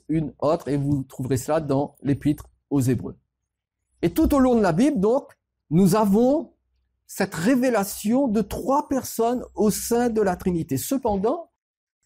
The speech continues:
il y a un aspect significatif de cette révélation de Dieu que nous devons absolument connaître, et cela concerne la visibilité de Dieu.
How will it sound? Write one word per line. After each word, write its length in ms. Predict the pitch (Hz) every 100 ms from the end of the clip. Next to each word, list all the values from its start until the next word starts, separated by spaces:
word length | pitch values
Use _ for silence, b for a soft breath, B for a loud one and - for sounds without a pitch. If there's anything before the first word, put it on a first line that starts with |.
| _ -
il 100 | 190
y 60 |
a 280 | 262 247 - -
un 200 | 180 247
aspect 800 | 254 - - 254 240 185 170 _
significatif 840 | - - 294 269 262 214 - 262 208
de 80 | 202
cette 260 | 208 - - - -
révélation 840 | 117 127 196 269 247 196 190 208 180
de 140 | 147
Dieu 500 | 135 127 208 269 311 - _ _
que 80 | 208
nous 160 | 202
devons 400 | 190 185 202 - -
absolument 560 | 240 - - 196 190 180
connaître, 340 | 170 233 240 -
et 80 |
cela 260 | 156 196 196
concerne 560 | 180 165 - 208 233 240 b b b b
la 260 | 127 151 147
visibilité 1200 | 127 120 185 254 190 214 185 185 185 175 - 185
de 100 | 160
Dieu. 400 | 131 113 113 104